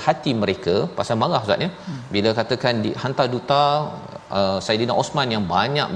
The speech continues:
Speaker 1: berjasa selama ini dibunuh meniurut khabar, uh, anginnya.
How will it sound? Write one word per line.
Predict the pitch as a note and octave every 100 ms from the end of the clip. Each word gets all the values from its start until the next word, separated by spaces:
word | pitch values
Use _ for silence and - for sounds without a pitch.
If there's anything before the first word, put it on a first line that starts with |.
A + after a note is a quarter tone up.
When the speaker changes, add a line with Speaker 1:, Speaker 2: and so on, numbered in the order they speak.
| G#2
Speaker 1:
berjasa | A2 G2+ A#2+ - C#3 A2
selama | G#2+ A2 F2+
ini | A#2+ A3+ - - - A2+
dibunuh | G#2+ - G#2 A#2 G#2+ G3 - - - G2+
meniurut | G2+ B2 A#2+ - -
khabar, | G2+ G#2 G2 E2 C#2+ D2+
uh, | - A2
anginnya. | B2 G#2 F2+